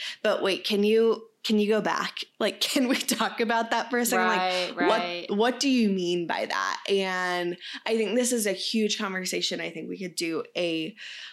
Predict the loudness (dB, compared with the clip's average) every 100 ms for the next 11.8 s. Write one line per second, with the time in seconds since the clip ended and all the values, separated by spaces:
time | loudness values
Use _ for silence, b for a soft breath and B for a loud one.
0 | B 0 2 2 0 0 2 4 4 4
1 | 2 0 0 2 2 2 0 -2 -4 -4
2 | -4 -4 -4 -2 -4 -2 -2 -2 -6 -10
3 | -2 2 2 0 -4 -2 -2 0 0 0
4 | 0 -2 0 0 0 -4 -2 0 -2 -2
5 | -2 0 0 -2 -6 -4 -6 -4 -2 -4
6 | -6 B B B -2 -2 -4 -14 _ _
7 | 0 0 2 2 4 4 4 4 4 4
8 | 2 0 -4 -2 -2 -2 -2 -2 -2 -4
9 | -2 0 0 0 0 0 2 0 2 -2
10 | 0 0 0 0 0 0 0 0 -2 -2
11 | -2 -2 -2 0 0 0 -2